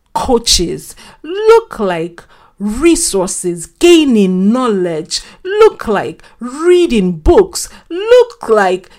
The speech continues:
you know, it comes in so many forms. You must understand yourself. You must understand how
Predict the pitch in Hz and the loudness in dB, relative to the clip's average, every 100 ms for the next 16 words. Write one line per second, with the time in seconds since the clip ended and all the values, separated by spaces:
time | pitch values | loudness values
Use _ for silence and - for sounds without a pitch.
0 | - 320 453 480 - _ _ 370 - - | -14 -4 -2 -2 -8 _ _ -6 -6 -4
1 | 466 381 339 - - 320 302 294 294 277 | -2 -2 -2 -4 -8 -8 -8 -8 -8 -10
2 | - 294 277 202 175 - - - _ _ | -12 -10 -8 -8 -10 -12 -14 -16 _ _
3 | _ - 349 349 359 - - 349 349 359 | _ -2 -2 0 -2 -4 -6 -4 -2 -2
4 | - 294 269 226 208 190 - 349 240 160 | -4 -8 -8 -8 -6 -6 -6 -8 -8 -12
5 | - _ _ _ - _ 330 311 302 - | -18 _ _ _ -20 _ 0 0 -6 -6
6 | 349 370 370 349 - 294 269 262 262 - | -2 0 0 -2 -4 -6 -6 -6 -8 -12
7 | - - - 339 359 349 294 233 208 | -20 -14 -8 -2 0 2 2 0 -2